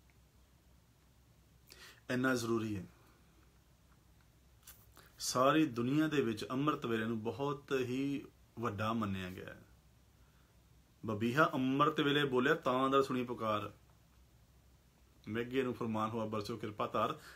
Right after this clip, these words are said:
ਤਾਂ ਜਾ ਕੇ ਮੇਘੇ ਨੂੰ ਫਰਮਾਨ ਹੁੰਦਾ ਹੈ। ਇਹ ਨਹੀਂ ਵੀ ਸੱਤ ਵਜੇ ਉੱਠੇ ਤੇ ਉਹ ਨਿਤਨੇਮ ਕਰ ਲਿਆ ਤੇ ਅੱਠ ਵਜੇ ਉੱਠੇ ਤੇ ਨਿਤਨੇਮ ਕਰ ਲਿਆ।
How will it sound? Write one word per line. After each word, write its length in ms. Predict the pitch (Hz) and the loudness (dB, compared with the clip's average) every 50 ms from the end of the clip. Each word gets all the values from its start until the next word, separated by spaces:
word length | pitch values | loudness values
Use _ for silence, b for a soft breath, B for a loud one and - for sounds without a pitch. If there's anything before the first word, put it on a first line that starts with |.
| B B - | B B 0
ਤਾਂ 180 | 120 113 113 | 2 2 4
ਜਾ 140 | 113 117 117 | 2 2 0
ਕੇ 100 | 110 117 | 0 0
ਮੇਘੇ 260 | 113 110 113 107 113 | -2 -2 0 0 0
ਨੂੰ 100 | 120 117 | -2 -2
ਫਰਮਾਨ 320 | 107 120 107 104 104 104 104 | -2 -4 -4 -2 -2 -2 -2
ਹੁੰਦਾ 260 | 107 104 95 98 101 | -4 -6 -8 -10 -12
ਹੈ। 140 | 101 - - | -14 -14 -8
ਇਹ 180 | 110 117 131 135 | -2 0 0 2
ਨਹੀਂ 120 | 131 147 | 2 2
ਵੀ 160 | 156 160 151 147 B B B B B - | 2 0 0 -2 B B B B B -6
ਸੱਤ 240 | - - 131 120 | 2 4 4 4
ਵਜੇ 140 | 117 - 131 | 6 4 4
ਉੱਠੇ 160 | 123 - 135 | 4 4 4
ਤੇ 80 | 123 131 | 4 4
ਉਹ 180 | 131 120 123 135 | 4 4 2 2
ਨਿਤਨੇਮ 380 | 120 120 107 - 117 120 117 | 0 0 0 0 -2 -2 0
ਕਰ 140 | 110 110 110 | 0 0 0
ਲਿਆ 120 | 110 113 | 0 0
ਤੇ 140 | 110 131 117 | -2 0 -2
ਅੱਠ 160 | 117 113 - | -2 -2 -2
ਵਜੇ 80 | 120 117 | -2 -2
ਉੱਠੇ 200 | 120 117 - 127 | -2 -4 -4 -2
ਤੇ 60 | 120 | -2
ਨਿਤਨੇਮ 380 | 117 113 104 104 107 107 107 104 | -2 -2 -4 -4 -6 -6 -6 -6
ਕਰ 180 | 101 101 101 | -6 -8 -8
ਲਿਆ। 180 | 107 104 104 - | -10 -12 -16 -18